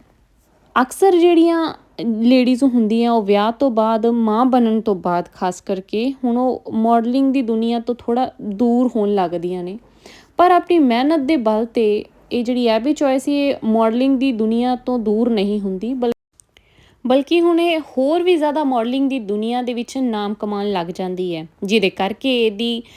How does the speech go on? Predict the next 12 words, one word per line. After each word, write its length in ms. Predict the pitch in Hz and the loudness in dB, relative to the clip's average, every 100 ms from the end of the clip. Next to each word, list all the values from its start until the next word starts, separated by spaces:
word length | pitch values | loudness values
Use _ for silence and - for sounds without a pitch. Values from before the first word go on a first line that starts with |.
| - - - | -20 -18 -8
ਜਿਹੜੀ, 520 | 190 226 233 233 220 | 0 2 2 -2 -4
ਅ, 460 | - _ - 208 196 | -10 _ -6 -2 -2
ਸ਼ਾਦੀਸ਼ੁਦਾ 640 | - 208 196 262 285 262 | 0 -2 -2 -2 0 0
ਜ਼ਿੰਦਗੀ 480 | 247 214 214 208 240 | 0 0 -2 -2 -4
ਸੀਗੀ 340 | 240 233 202 240 | -4 -6 -4 -2
ਉਹਦੇ 180 | 247 | 0
'ਚ 80 | 254 | -2
ਕਈ 320 | - 277 339 | -6 -4 -2
ਉਤਾਰ 340 | 349 320 269 254 | -2 -2 -2 -4
ਚੜ੍ਹਾਵ 360 | - 294 254 | -4 -2 0
ਆਉਣੇ 180 | 220 214 | 0 -4
ਸ਼ੁਰੂ 320 | 220 - 202 | -4 -4 -4